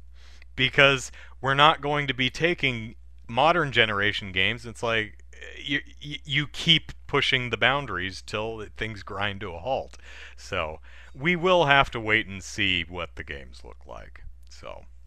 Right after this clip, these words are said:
but, you know, it's, I, I'm a tech dude too, so it, it's interesting looking at the, the philosophical design, uh, the philosoph-, philosophical approaches to the design of each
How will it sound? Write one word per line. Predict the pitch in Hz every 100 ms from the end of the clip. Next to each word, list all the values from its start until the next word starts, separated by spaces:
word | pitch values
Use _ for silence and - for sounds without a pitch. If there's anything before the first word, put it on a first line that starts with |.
| - -
but, | 294 311
you | 277 302 294
know, | 196
it's, | 202 196 190 -
I, | 160 175 -
I'm | 208
a | 202
tech | 185 175 -
dude | 147 147 123 -
too, | - 123 104
so | - 120
it, | 135
it's | 165 151 165 -
interesting | 175 160 143 151 139 117 - - - 123
looking | 110 135 139 131
at | 131 110 110 110 101
the, | 107 107 107 101 - - - - - - - - - - - - - -
the | 113 123
philosophical | - - 151 151 - 143 135 - 123 123 113
design, | 110 87 110 113 110 110 - -
uh, | 127 123
the | 120
philosoph-, | - 151 - 151
philosophical | - 156 147 143 127 127 127 120
approaches | 117 - - 127 123 - 110 98 -
to | - 110
the | 104 98 92
design | 95 87 120 139 107 80 80 - - - -
of | 104 98 92 - -
each | 117 110 - -